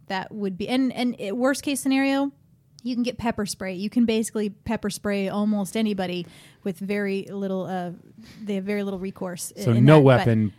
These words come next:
Speaker 2: pepper spray.
Speaker 1: No, well, I always spray myself with pepper spray, so I don't, I'm hesitant to, but I, I wouldn't even do that. I really would just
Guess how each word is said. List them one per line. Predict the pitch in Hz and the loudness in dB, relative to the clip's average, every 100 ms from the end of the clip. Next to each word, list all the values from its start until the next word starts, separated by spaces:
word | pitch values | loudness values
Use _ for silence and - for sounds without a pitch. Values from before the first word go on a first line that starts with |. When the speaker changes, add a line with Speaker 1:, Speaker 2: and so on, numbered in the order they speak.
| _ - | _ -6
Speaker 2:
pepper | 110 - | -4 -4
spray. | 294 320 | -4 -2
Speaker 1:
No, | 381 403 381 330 | 4 6 6 4
well, | 320 269 | 0 -2
I | 262 | -4
always | 294 247 | -6 -6
spray | - 220 | -6 -6
myself | 196 - - | -6 -10 -14
with | - | -14
pepper | 196 214 | -14 -12
spray, | 214 185 | -14 -12
so | - 208 | -12 -8
I | |
don't, | 202 220 | -8 -6
I'm | 214 190 | -6 -4
hesitant | 208 208 208 196 | -4 -4 -6 -10
to, | - 196 | -8 -8
but | 208 226 - | -6 -6 -4
I, | 226 - | -6 -6
I | 247 330 | -4 -2
wouldn't | 277 330 339 | 0 -2 -2
even | 339 302 | -2 0
do | 269 | 2
that. | 240 233 - | 4 2 0
I | 208 | 0
really | 214 208 233 262 262 269 | 0 2 2 2 0 0
would | 220 196 214 196 185 | 0 2 2 2 0
just | 208 202 | -2 -2